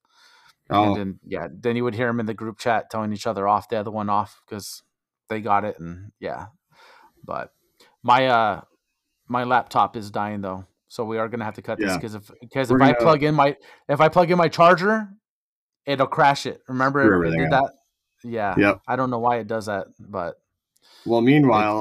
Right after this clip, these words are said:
Speaker 2: it, it
Speaker 1: uh,
Speaker 2: does.
Speaker 1: Josh, um, just got abducted, I think. So we'll, <laughs> we'll wrap, wrap
Speaker 2: Yeah.
Speaker 1: it up. Hopefully we find a replacement for him in season two then. And, uh,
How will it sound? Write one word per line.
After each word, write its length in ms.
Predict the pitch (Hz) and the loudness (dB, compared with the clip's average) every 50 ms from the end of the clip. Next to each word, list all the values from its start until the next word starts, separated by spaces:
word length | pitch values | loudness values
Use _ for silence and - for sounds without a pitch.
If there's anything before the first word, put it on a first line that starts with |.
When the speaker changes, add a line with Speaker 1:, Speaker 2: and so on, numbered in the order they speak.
| 92 | -2
Speaker 2:
it, 20 | 107 | -2
it 60 | 104 | 0
Speaker 1:
uh, 40 | 101 | 0
Speaker 2:
does. 140 | 101 98 85 | 0 -2 -2
Speaker 1:
Josh, 480 | 101 110 107 107 107 - - - - - 98 | -2 -2 0 0 -2 -4 -6 -12 -12 -10 -8
um, 460 | 95 92 92 92 90 90 90 90 87 - _ _ _ _ _ _ _ - 92 | -6 -6 -4 -4 -4 -4 -6 -6 -8 -12 _ _ _ _ _ _ _ -18 -10
just 220 | 85 113 113 - 107 | -6 -6 -6 -2 -2
got 140 | 117 107 101 | -4 -4 -4
abducted, 520 | 98 85 82 92 104 101 - - 98 90 | -6 -8 -8 -8 -8 -8 -8 -10 -10 -8
I 140 | 90 90 85 | -8 -10 -10
think. 300 | - 90 85 85 87 - | -12 -12 -14 -14 -14 -16
So 180 | - - 98 | -14 -12 -10
we'll, 200 | 95 92 110 131 - _ | -8 -8 -8 -10 -10 _
<laughs> 60 | - | -8
we'll 100 | 160 - - - | -8 -8 -2 -2
wrap, 180 | 156 147 - - - _ _ _ _ _ | -2 -2 -2 -4 -14 _ _ _ _ _
wrap 120 | 127 143 110 110 104 | -2 0 0 0 0
Speaker 2:
Yeah. 40 | 123 | 0
Speaker 1:
it 80 | 120 131 | 0 -2
up. 180 | 127 120 - - _ _ _ _ _ _ _ _ | -2 -4 -4 -8 _ _ _ _ _ _ _ _
Hopefully 240 | 151 151 - 156 147 | 0 2 2 4 4
we 100 | 139 139 | 4 4
find 160 | 131 139 131 | 2 2 2
a 40 | 123 | 2
replacement 520 | 113 107 - - 127 127 117 110 113 92 98 | 0 0 0 2 2 2 2 0 -4 -4 -4
for 100 | 113 107 | -4 -4
him 80 | - | -4
in 80 | 98 92 | -6 -4
season 340 | - 131 117 101 98 101 90 | -2 -2 -2 -2 -4 -6 -4
two 220 | - 117 117 110 | 0 0 0 0
then. 260 | 95 92 90 90 90 92 | 0 -2 -4 -4 -4 -4
And, 120 | 90 87 85 | -4 -4 -4
uh, 200 | 82 87 104 | -4 -6 -6